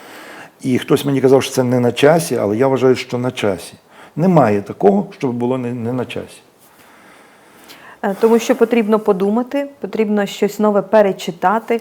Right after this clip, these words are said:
Speaker 1: Звичайно.
Speaker 2: освіжити якісь свої знання і подивитися, які насправді є відносини.
Speaker 1: Ну, це,
Speaker 2: А,
Speaker 1: власне, бо зараз буде п'ята прем'єра в цьому сезоні, а попереду ще дві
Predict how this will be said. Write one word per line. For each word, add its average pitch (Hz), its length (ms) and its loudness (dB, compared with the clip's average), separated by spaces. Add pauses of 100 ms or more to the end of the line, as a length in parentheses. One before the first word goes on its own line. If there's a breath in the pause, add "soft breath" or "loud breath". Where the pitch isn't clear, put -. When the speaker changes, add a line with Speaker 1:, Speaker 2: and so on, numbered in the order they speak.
Speaker 1:
Звичайно. 208 400 4
Speaker 2:
освіжити 226 460 2
якісь 202 320 0
свої 196 400 0
знання 196 580 0
і 185 100 -6
подивитися, 196 920 -2
які 180 520 -6
насправді 180 520 -4
є 175 220 -2
відносини. 170 640 -6 (480 loud breath)
Speaker 1:
Ну, 156 160 2
це, 190 80 8
Speaker 2:
А, 180 120 8
Speaker 1:
власне, 165 320 4
бо 139 300 6
зараз 147 360 4
буде 135 240 0
п'ята 135 400 2
прем'єра 120 480 -2
в 117 80 -4
цьому 117 240 -6
сезоні, 113 480 -6 (440 loud breath)
а 120 100 2
попереду 143 440 4
ще - 300 0
дві 95 300 -8